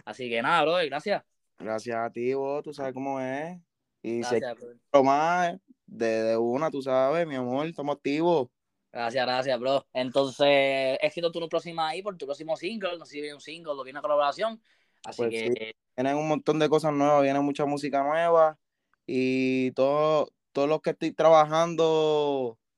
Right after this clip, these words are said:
Speaker 2: también, estamos todos activos. Vamos a mandar mucha música pa' todas las plataformas digitales y estamos activos. Este año es año completo.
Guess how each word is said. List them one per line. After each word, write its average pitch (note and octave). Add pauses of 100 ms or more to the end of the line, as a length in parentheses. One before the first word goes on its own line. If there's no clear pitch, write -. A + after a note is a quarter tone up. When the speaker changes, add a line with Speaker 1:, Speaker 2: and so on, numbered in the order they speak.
(440)
Speaker 2:
también, D3+ (220)
estamos C#3
todos E3+
activos. E3
Vamos C#3+
a D#3
mandar D#3+
mucha D#3+
música D3 (580)
pa' C3
todas C3+
las D3+
plataformas D#3
digitales E3+
y B2+ (1000)
estamos E3+
activos. G#3+
Este G3+
año A3+
es A3
año G3+
completo. F3+